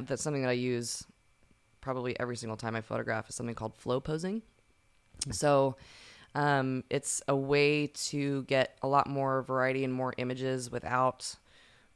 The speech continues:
Speaker 1: really moving the subject a whole lot. So a lot of the, the changes that are being made in the photos are actually done on your part, not necessarily the model's part.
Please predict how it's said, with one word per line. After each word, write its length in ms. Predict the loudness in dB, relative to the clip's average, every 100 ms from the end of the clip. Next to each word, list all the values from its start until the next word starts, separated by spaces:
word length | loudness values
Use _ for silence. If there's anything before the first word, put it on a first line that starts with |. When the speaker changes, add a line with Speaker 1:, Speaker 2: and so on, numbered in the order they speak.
| _
Speaker 1:
really 220 | -4 -2 0
moving 240 | 0 0
the 60 | -2
subject 380 | -4 -2 -2 -2
a 60 |
whole 160 | -2 0
lot. 300 | 2 2 -2 -20 _ -14
So 460 | -2 2 2 0 -6 _ -4
a 40 | 0
lot 220 | 2 2
of 180 | 0 -2
the, 320 | -2 -2 -4
the 80 | -6
changes 440 | -6 -6 -4 -4 -2
that 80 |
are 240 | -2 -2 -6 _
being 220 | -4 -2
made 220 | -2 -2 -4
in 60 |
the 60 | -6
photos 460 | -4 -2 -2 -2
are 80 | -4 -4
actually 320 | -4 -6 -10
done 160 | -8
on 120 | -8 -8
your 140 | -10
part, 260 | -8 -10 -8
not 140 | -10
necessarily 320 | -10 -10 -10
the 60 | -10
model's 280 | -10 -12 -14
part. 240 | -16 -16